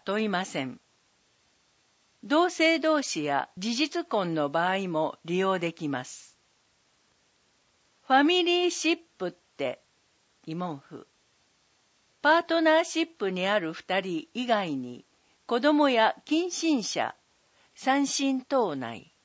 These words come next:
などを含めて、家族であることを約束した関係のことです。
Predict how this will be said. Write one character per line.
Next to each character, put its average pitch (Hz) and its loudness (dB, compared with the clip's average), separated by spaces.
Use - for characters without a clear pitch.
な 285 0
ど 190 2
を 185 -2
含 - -6
め 170 -2
て、 - -14
家 339 4
族 311 -2
で 185 4
あ 285 6
る 277 -4
こ 180 -8
と 147 -2
を 131 -6
約 180 -4
束 - -2
し - -10
た 226 2
関 233 -2
係 214 -2
の 196 -2
こ 185 -6
と 160 -4
で 117 -12
す。 - -18